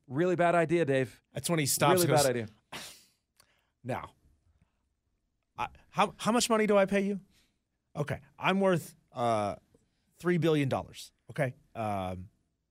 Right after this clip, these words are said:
Speaker 2: I think I know what I'm talking about. You're fired. Get
Speaker 1: How
Speaker 2: out of my sight."
Speaker 1: Does anyone have the guts over there to tell him what he's doing?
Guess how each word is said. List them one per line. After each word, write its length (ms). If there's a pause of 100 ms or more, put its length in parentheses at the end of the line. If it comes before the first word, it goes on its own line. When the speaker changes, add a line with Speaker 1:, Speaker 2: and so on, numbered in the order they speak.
(320)
Speaker 2:
I 60
think 160
I 60
know 120
what 80
I'm 80
talking 260
about. 160 (300)
You're 120
fired. 260 (1600)
Get 100
Speaker 1:
How 60
Speaker 2:
out 80
of 20
my 100
sight." 320
Speaker 1:
Does 220
anyone 380
have 300
the 100
guts 320
over 200
there 140
to 100
tell 320
him 220
what 260
he's 200
doing? 300